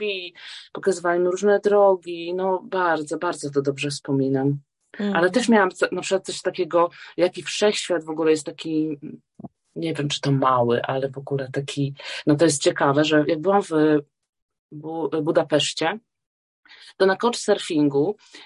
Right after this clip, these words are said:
Speaker 1: mieszkałam u takiego, ym, ambasa-, nie, konsula Indii.
Speaker 2: O, okej.
Speaker 1: Bo znalazłam i on, jego, e, syn wystawił na couchsurfingu,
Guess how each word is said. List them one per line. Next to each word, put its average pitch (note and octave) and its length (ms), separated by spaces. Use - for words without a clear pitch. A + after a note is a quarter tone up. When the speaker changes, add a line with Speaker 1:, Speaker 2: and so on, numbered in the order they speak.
Speaker 1:
mieszkałam A3+ 520
u F3+ 360
takiego, F3 580
ym, E3 680
ambasa-, - 380
nie, D#3 300
konsula G#3+ 600
Indii. C3+ 480
Speaker 2:
O, G4 160
okej. G3+ 340
Speaker 1:
Bo C4 100
znalazłam A#3 580
i A3 120
on, C#4+ 180
jego, A3+ 400
e, G3 200
syn G3+ 380
wystawił F#4 520
na B3 140
couchsurfingu, A#3 1000